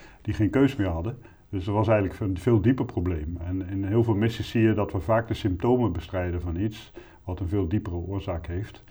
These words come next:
En klimaatverandering, eh, is, denk ik, steeds meer een drijvende kracht, eh, daarachter. En dat ben ik steeds meer gaan onderkennen. Dus in mijn C D S-periode ben ik ook die relatie met klimaatverandering gaan leggen, omdat klimaatverandering toch meer een lange termijn,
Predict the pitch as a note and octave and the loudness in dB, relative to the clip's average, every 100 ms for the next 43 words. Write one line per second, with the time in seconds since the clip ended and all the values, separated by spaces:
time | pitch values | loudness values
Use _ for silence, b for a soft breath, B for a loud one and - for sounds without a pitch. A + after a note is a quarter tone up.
0 | b b b b - G2 - G#2+ A2+ A#2 | b b b b -6 -4 2 4 6 6
1 | - G#2 F#2+ F2+ F#2+ A2+ A#2 - F#2+ F#2+ | 4 4 4 2 0 0 -2 -8 -6 -4
2 | F#2+ F#2 A2 B2 A#2+ - - - - F#2 | -6 -6 2 2 2 -10 -20 -20 -14 -8
3 | F#2 A#2+ A#2 F#2+ - A2+ A2+ G2+ G2 F#2+ | -2 0 0 -4 0 0 2 0 0 4
4 | G#2+ A#2 G2 F#2 - G#2 F#2+ - F2+ E2 | 4 4 2 -2 -2 -4 -4 -6 -6 -6
5 | D2+ F2 - - - b b b b b | -8 -12 -12 -14 -16 b b b b b
6 | F#2+ G2 A2+ A#2+ A#2 A#2+ A#2 A2 G#2+ G2+ | -2 2 4 4 6 4 4 2 2 2
7 | F#2+ - A#2 D3 G2+ G#2 F#2 A2+ G#2 G2+ | 0 2 6 6 6 0 0 2 2 2
8 | F#2+ A2 G2 A2 A#2 C3+ A#2+ A#2+ A#2 A#2 | 2 0 2 2 2 4 8 8 8 8
9 | A#2+ C3 B B B B A2+ A2+ A2+ A2+ | 6 2 B B B B 2 4 4 2
10 | A2 G2+ G2 A2+ A2+ A#2+ G#2+ A#2+ A2 G#2 | 2 2 6 4 4 0 0 2 4 4
11 | - G#2 G2 F#2 G2 F#2 G#2 B2+ - C#3 | 2 2 4 2 0 0 2 0 2 2
12 | G#2 - - G2+ F#2+ - G2 F#2+ F2+ F#2+ | 2 -2 -4 -2 -2 -2 -2 0 0 0
13 | G2+ F2+ F#2+ A2+ A2+ - F2 F#2+ B2 C#3+ | 2 2 4 4 4 0 -2 0 2 0